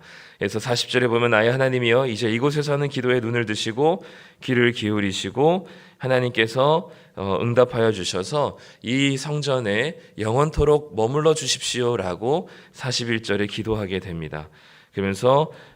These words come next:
어, 이 하나님이 베푸신 은혜를 기억하여 달라고, 은혜를 베풀어 달라고 기도하면서 마무리를 하죠. 어, 오늘 우리가 이 부-, 이 일곱 개 간구를 보면서 우리가 생각해 볼 수 있는 것은 첫 번째는,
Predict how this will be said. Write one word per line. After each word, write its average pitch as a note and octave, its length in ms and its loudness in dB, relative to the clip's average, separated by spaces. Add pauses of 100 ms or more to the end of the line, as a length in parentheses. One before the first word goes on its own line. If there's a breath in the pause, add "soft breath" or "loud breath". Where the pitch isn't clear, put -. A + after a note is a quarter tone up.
어, F2+ 220 -4
이 F2+ 360 -2
하나님이 A#2 760 -2
베푸신 G#2+ 460 -6
은혜를 G2 520 0
기억하여 A#2 520 0
달라고, E2+ 560 -8
은혜를 A2+ 260 -2
베풀어 G#2+ 340 -6
달라고 F#2+ 680 -4 (280 loud breath)
기도하면서 G2+ 920 -2
마무리를 F#2 580 -4
하죠. F2+ 400 -10 (800 loud breath)
어, G#2+ 600 0 (1400 loud breath)
오늘 C#3 200 6
우리가 C3+ 420 6
이 A#2 220 0
부-, A#2 240 -12
이 A2+ 40 -4
일곱 A2+ 520 -2
개 C#3+ 140 2
간구를 A#2 520 -6
보면서 G2+ 760 -6
우리가 F2+ 240 -6
생각해 D#3+ 420 -2
볼 C3 160 -2
수 B2 160 -6
있는 F#2 260 -6
것은 F2 360 -6
첫 D#3 180 -8
번째는, A#2+ 580 -8